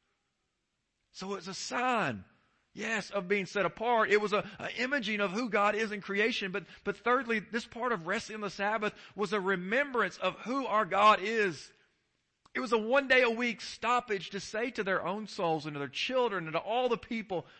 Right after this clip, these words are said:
"We are not God." We're not God. And the reality is, beloved, you and I are not God.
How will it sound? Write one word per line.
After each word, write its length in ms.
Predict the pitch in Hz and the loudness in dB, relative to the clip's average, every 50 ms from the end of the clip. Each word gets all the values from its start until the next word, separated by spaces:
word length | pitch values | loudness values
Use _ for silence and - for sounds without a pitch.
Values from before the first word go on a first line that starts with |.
| - - _ _ _ _ _ - | -20 -20 _ _ _ _ _ -12
"We 520 | 107 117 156 175 180 190 190 190 196 - - - 170 | -4 2 4 4 4 4 2 0 -2 -4 -6 -4 -2
are 320 | 165 165 165 165 160 156 | 0 2 2 2 2 0
not 560 | 147 147 160 156 160 156 151 143 - - 113 | 0 -2 0 2 2 4 2 2 0 -2 -4
God." 400 | 139 135 131 117 101 92 85 - - _ _ _ _ _ _ _ _ _ _ _ _ _ _ _ _ _ _ _ _ _ _ _ _ _ _ _ _ _ _ _ _ _ _ _ _ _ _ _ _ _ _ _ _ _ _ _ _ _ _ _ - | -2 0 2 2 0 -2 -4 -6 -12 _ _ _ _ _ _ _ _ _ _ _ _ _ _ _ _ _ _ _ _ _ _ _ _ _ _ _ _ _ _ _ _ _ _ _ _ _ _ _ _ _ _ _ _ _ _ _ _ _ _ _ -8
We're 100 | 131 170 | -2 0
not 180 | 214 240 196 | 0 2 4
God. 380 | 170 196 247 277 262 - - - - _ _ _ _ _ _ _ _ _ _ _ _ _ _ _ _ _ _ - | 6 6 6 6 4 -2 -6 -10 -14 _ _ _ _ _ _ _ _ _ _ _ _ _ _ _ _ _ _ -10
And 80 | 123 | -8
the 60 | 131 135 | -4 0
reality 400 | 147 160 196 294 349 - 254 - | 2 2 2 0 -2 -6 -10 -12
is, 100 | 160 131 | -10 -8
beloved, 440 | 143 160 160 165 160 165 139 127 | -6 -4 -4 -4 -4 -6 -6 -8
you 120 | 139 - 104 | -8 -10 -8
and 80 | - | -6
I 120 | 185 208 240 | -6 -6 -6
are 100 | 135 123 | -8 -8
not 220 | 110 101 95 85 | -8 -8 -10 -10
God. 180 | 85 90 90 | -14 -16 -16